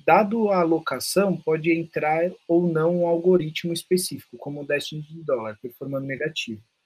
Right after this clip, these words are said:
Só aqueles que não entraram Destiny de dólar retornaram positivo, chegando a dois vírgula oito no nosso carro-chefe, que é o portfólio de dez K agressivo.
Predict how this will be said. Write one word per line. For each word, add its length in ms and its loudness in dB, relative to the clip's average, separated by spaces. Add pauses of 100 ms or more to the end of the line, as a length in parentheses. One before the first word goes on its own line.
(420)
Só 320 0
aqueles 400 0
que 80 -4
não 320 4
entraram 480 0
Destiny 420 -6
de 80 -16
dólar 380 0
retornaram 540 -2
positivo, 680 -6
chegando 460 -4
a 60 2
dois 320 -6
vírgula 360 -4
oito 400 -4
no 80 -6
nosso 280 -8
carro-chefe, 720 -4
que 100 -6
é 20 -4
o 40 -12
portfólio 520 -4
de 120 -16
dez 260 -4
K 140 -6
agressivo. 520 -8